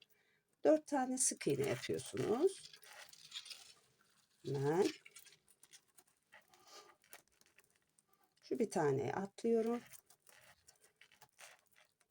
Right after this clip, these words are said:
İki. Şu üç. Bu da dört.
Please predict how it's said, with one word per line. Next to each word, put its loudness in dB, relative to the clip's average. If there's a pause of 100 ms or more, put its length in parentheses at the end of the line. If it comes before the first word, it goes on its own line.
(2250)
İki. -2 (2250)
Şu -6
üç. -4 (960)
Bu 0
da 2
dört. -4